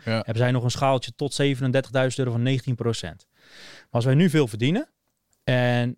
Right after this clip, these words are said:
Speaker 2: dus pensioen beleggen, mogen we hetgeen wat wij inleggen aftrekken van onze belasting. Dus krijgen we eigenlijk negenenveertig procent terug, zeg maar.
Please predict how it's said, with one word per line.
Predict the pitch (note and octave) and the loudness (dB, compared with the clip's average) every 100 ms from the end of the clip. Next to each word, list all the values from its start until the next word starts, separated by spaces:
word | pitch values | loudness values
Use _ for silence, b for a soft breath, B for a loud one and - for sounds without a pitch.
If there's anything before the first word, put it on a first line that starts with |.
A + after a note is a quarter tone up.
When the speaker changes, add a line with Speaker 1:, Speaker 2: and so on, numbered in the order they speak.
| _ | _
Speaker 2:
dus | B2+ A#2 | -4 -2
pensioen | A#2+ - E3+ | -2 0 2
beleggen, | E3+ F3 F3+ | 2 0 0
mogen | A3 B2+ | -2 0
we | A#2+ | -2
hetgeen | - C3+ | -2 -2
wat | B2+ | 0
wij | A#2 | -2
inleggen | - D#3 C3 G#2 | -2 0 -2 -4
aftrekken | - - B2+ A2 | -10 -8 -8 -4
van | A#2 | -2
onze | B2+ G#2+ | -2 -4
belasting. | G#2 G#2+ C3 F#3+ | -4 -2 -2 -6
Dus | C#3+ | -6
krijgen | - G2+ | -6 -6
we | G#2+ | -4
eigenlijk | A2 F#2+ G2+ | -6 -6 -6
negenenveertig | A2 G#2+ G#2 G#2 - | -6 -6 -6 -8 -8
procent | _ F#2 G2 F#2 | _ -4 -2 -2
terug, | - D#3 - | -2 -2 -2
zeg | D#3+ | -6
maar. | F3+ G3+ | -4 -6